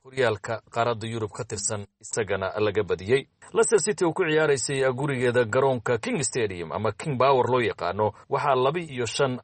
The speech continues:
kaga badisay kooxda Arsenal. Goolka waxaa la hormartay kooxda Leicester City oo murugo iyo warwar badan ku abuurtay taageerayaasha kooxda Arsenal. Hase ahaatee, ciyaaryahan Sanchez oo in dhoweydba goolashiisu ay garoomada ka maqnaayeen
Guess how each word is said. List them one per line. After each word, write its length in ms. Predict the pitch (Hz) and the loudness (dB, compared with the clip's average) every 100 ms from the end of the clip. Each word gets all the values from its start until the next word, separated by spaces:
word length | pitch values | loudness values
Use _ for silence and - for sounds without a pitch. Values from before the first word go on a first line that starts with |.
| _ | _
kaga 240 | - 123 123 | -6 -2 0
badisay 360 | 113 107 120 | 0 0 -2
kooxda 340 | 110 113 110 92 | -2 -4 -2 -2
Arsenal. 500 | 98 - 101 120 110 - | -2 -2 -2 0 0 -2
Goolka 340 | 117 110 - | 0 0 0
waxaa 240 | 113 113 113 | 0 0 0
la 120 | 120 | 2
hormartay 460 | 131 113 107 - 113 | 0 0 -2 -2 -2
kooxda 320 | 151 143 120 | 0 0 2
Leicester 300 | 143 - 123 | 2 0 -2
City 400 | - - 110 85 - | 0 -2 -2 -4 0
oo 140 | 139 | 0
murugo 400 | 143 139 147 180 | 0 -2 0 0
iyo 180 | 139 127 | 0 4
warwar 240 | 143 131 | 6 6
badan 260 | 113 117 123 | 4 2 2
ku 120 | 127 | 0
abuurtay 400 | 107 90 92 117 | -2 -2 -4 -2
taageerayaasha 580 | 110 107 107 117 120 110 | 0 0 2 2 2 -2
kooxda 320 | - 123 113 | -2 -2 0
Arsenal. 460 | 127 - 131 131 131 - | 0 0 2 0 0 -4
Hase 240 | 139 202 | -2 2
ahaatee, 380 | 127 110 120 110 | 2 0 -2 -4
ciyaaryahan 460 | 117 113 135 143 113 | 0 0 0 -4 -4
Sanchez 520 | - 156 107 85 - - - | -6 -6 -4 -2 -4 -6 -4
oo 100 | 101 | -4
in 160 | 143 139 | -2 -4
dhoweydba 580 | 120 127 139 120 104 - 110 | -2 2 2 2 0 0 0
goolashiisu 560 | 127 165 - 117 - | 0 0 0 -4 0
ay 100 | 120 | 0
garoomada 440 | 113 117 131 131 117 | 2 2 2 2 2
ka 140 | 156 | 0
maqnaayeen 680 | 131 110 113 113 127 95 82 | -2 0 0 0 0 -2 -6